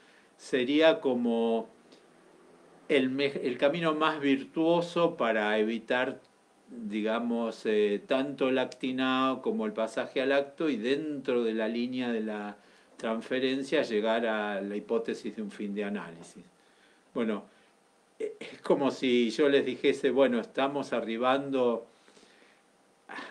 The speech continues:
a la culminación de la charla y esta sería el, el, el, la, la expectativa virtuosa". Es como si yo les dijese hoy en día, "Bueno,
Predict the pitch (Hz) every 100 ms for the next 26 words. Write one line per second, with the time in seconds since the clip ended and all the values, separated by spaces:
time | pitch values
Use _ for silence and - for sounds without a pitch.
0 | 131 - - 120 - 123 120 120 117 117
1 | 139 131 135 127 127 - 143 151 147 123
2 | 120 120 139 - 113 113 117 113 104 98
3 | 101 92 95 95 95 95 98 95 95 95
4 | 104 98 98 101 101 - - - - -
5 | 113 104 135 123 120 110 104 95 - _
6 | - - _ - 101 120 117 113 139 131
7 | 104 - 131 - 165 151 151 170 180 147
8 | 139 160 147 151 143 135 139 147 139 160
9 | 135 120